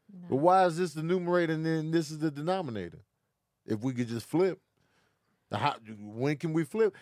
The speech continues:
Speaker 2: And then they started bringing in parentheses and, and letters. What the fuck?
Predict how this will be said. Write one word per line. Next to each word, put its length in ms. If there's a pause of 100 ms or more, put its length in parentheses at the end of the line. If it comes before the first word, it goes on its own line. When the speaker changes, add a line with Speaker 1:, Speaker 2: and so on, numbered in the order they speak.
Speaker 2:
And 140
then 120
they 100
started 320
bringing 260
in 140
parentheses 800
and, 160
and 240
letters. 600 (540)
What 200
the 60
fuck? 300